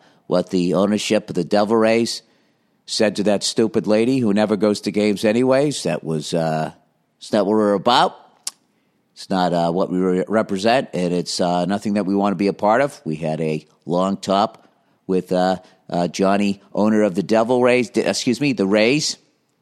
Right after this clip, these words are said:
I misspoke. Can we edit that out? We can't. This is live. Okay, then I'm gonna apologize live.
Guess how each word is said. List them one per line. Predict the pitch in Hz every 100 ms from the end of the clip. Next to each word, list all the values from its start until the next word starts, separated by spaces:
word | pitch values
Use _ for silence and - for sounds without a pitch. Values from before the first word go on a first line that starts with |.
| _ -
I | 92
misspoke. | 107 - 120 117 139 - _ _ _ _ _ _ _ _ _ _ _ _ _ _ _ _ _ -
Can | 101
we | 101
edit | 110 117 113
that | 120
out? | 117 131 143 - _
We | -
can't. | - 127 -
This | 110
is | 104
live. | 110 107 127 107
Okay, | 110 113 113
then | 110 110
I'm | 110
gonna | 107 104
apologize | - 123 123 131 123 110
live. | 123 120 123 -